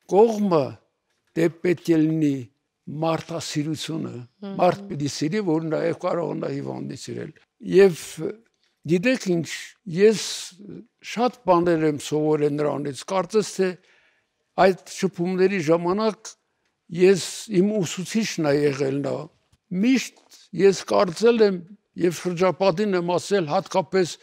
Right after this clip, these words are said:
Speaker 1: Լյուդվիգ Ղարիբջանյանին եմ ասել, որտեղ նրա հետ էլ է ես մոտ, ես ասեցի, որ գիտեք, ես զարմանում եմ Կարեն Դեմիրճյանի այդ, այդ գիտելիքների վրա, կրթության և գիտության բնագավառում, ես մյուս բնագավառները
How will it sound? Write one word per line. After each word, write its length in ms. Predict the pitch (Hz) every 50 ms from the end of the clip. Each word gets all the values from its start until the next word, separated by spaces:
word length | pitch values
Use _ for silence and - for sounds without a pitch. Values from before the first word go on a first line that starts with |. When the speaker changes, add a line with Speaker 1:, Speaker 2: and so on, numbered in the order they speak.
| _ _ _ _ _
Speaker 1:
Լյուդվիգ 440 | - 156 196 202 - - 185 185 165
Ղարիբջանյանին 920 | 170 147 170 185 190 185 160 156 190 185 185 185 180 180 185 190 180 180 180
եմ 140 | 170 170
ասել, 340 | 175 170 143 - - 160 175
որտեղ 360 | 175 170 175 156 160 180 165
նրա 200 | 170 175 180 175
հետ 180 | 170 180 160 170
էլ 140 | 220 202 175
է 80 | 170
ես 240 | 165 165 156 156 - -
մոտ, 260 | 165 196 226 208 - _ _ _ _ _ _ _ _ _ -
ես 200 | 202 185 - -
ասեցի, 460 | 185 202 156 147 196 - - - 233
որ 220 | 233 220 196 170
գիտեք, 380 | 147 165 175 170 233 226 170 -
ես 140 | 190 165 135
զարմանում 580 | 139 151 147 165 185 180 185 190 196 214 214
եմ 160 | 208 185 160 151 143 _ _ _ _ _ _ _ _ _ _
Կարեն 340 | - 165 165 180 190 185 180
Դեմիրճյանի 760 | 147 156 165 170 170 151 139 - - 175 170 175 185 185 196 190
այդ, 320 | 185 165 160 156 - - - _ _ _ _ _ _ _ _ _ _
այդ 340 | 202 190 196 175 - - -
գիտելիքների 840 | - 135 143 139 180 175 185 190 185 - - 180 185 180 185 196 180
վրա, 280 | 165 175 160 156 147 131 113 113 120 _ _ _ _ _ _ _ _ _ _ _ _ _ -
կրթության 720 | 196 196 - - - 208 190 - - 220 254 240 202 170
և 240 | 147 165 185 180 147
գիտության 540 | 139 165 165 165 196 170 - 190 190 180 156
բնագավառում, 840 | 135 151 160 170 170 151 175 170 160 170 185 202 240 262 254 202 175
ես 180 | 180 170 -
մյուս 220 | - 196 196 180 143
բնագավառները 880 | - 165 170 170 180 170 175 170 170 165 160 160 170 170 175 160 160